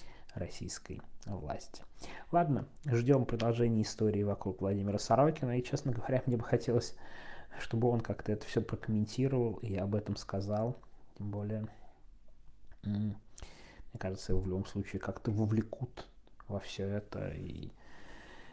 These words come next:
вряд ли он сможет отвечать исключительно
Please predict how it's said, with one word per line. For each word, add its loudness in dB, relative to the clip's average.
вряд 8
ли 4
он 4
сможет 2
отвечать 0
исключительно 0